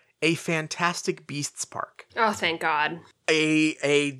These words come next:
Speaker 1: dedicated Fantastic Beasts park that, according to this article from MuggleNet, has not one,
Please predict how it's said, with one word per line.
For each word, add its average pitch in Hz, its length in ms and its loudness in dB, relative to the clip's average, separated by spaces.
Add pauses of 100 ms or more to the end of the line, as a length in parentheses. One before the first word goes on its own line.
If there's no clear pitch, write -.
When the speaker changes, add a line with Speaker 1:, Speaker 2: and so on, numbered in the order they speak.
Speaker 1:
dedicated 160 880 2
Fantastic 143 720 -2
Beasts 120 320 -6
park 107 380 -2 (340)
that, 151 260 6
according 247 600 2
to 226 160 -2
this 190 440 2
article 170 520 2
from 127 480 -2 (120)
MuggleNet, 143 600 0 (640)
has 156 720 0 (280)
not 175 460 4
one, 180 540 2